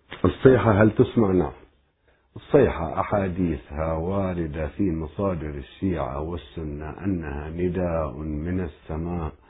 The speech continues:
وارد أن جبرائيل، م-، ومصدرها من فوق ظهر الكعبة، ويسمعها العالم بلغاتهم، وأول الصبح يسمعها العالم كله بلغاتهم، وهناك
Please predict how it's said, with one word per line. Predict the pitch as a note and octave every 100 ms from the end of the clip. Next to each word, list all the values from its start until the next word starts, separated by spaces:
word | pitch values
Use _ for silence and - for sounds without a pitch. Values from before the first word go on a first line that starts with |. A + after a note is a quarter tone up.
| _ _ -
وارد | F#2+ G2+ G2 E2+
أن | E2+ F#2
جبرائيل، | E2+ F2 D#2+ F2+ D2+ A2 A2+ G2 C2+ - _ _ -
م-، | F2 F2+ F2+ F2+
ومصدرها | F#2 G2 G2 G2+ G2 - A2 G2 G#2+
من | G2 F2
فوق | - G#2+ A#2 A2+ B2
ظهر | A2+ F#2
الكعبة، | G#2+ G#2+ - A2+ D#2+ E2+ F2 C#2+ - - - _
ويسمعها | F#2 E2+ G#2+ A2 F#2+ F#2+
العالم | G2 E2+ G#2 A2+ A2 G#2
بلغاتهم، | F#2+ G#2+ A2 G2+ A2 G#2+ G2+ - D#2+ G#2 E2 - - - _ -
وأول | F#2 - B2 A#2 A2+
الصبح | G#2+ - - A2 G2 - G2
يسمعها | E2+ A#2 A2+ F#2+
العالم | G#2 E2+ G#2 A#2 A2 G2
كله | F#2+ - C3 A2+ F2 E2+
بلغاتهم، | E2 A2+ B2 A2 G#2+ B2 C#3 C#3 C#3+ D3+ F3 F3 - - _ -
وهناك | A#2 C3 C3 E3 D#3+ G#2+ E2+ G2+